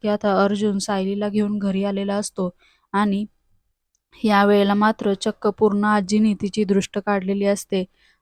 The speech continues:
तिची आरती ओवाळलेली असते आणि हे प्रतिमासुद्धा खूप आनंदाने बघत असते आणि तिला सायलीला बघून खूपच आनंद झालेला असतो. तर आता य-, या वेळेला मात्र घरातल्या सगळ्यांनी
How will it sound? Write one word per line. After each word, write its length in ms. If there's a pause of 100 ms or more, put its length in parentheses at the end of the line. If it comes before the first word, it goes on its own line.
(160)
तिची 260
आरती 380
ओवाळलेली 480
असते 380
आणि 260
हे 180
प्रतिमासुद्धा 920
खूप 220
आनंदाने 500
बघत 340
असते 340 (420)
आणि 240
तिला 180
सायलीला 460
बघून 380
खूपच 380
आनंद 360
झालेला 440
असतो. 340 (480)
तर 160
आता 300
य-, 120 (400)
या 200
वेळेला 320
मात्र 340
घरातल्या 380
सगळ्यांनी 680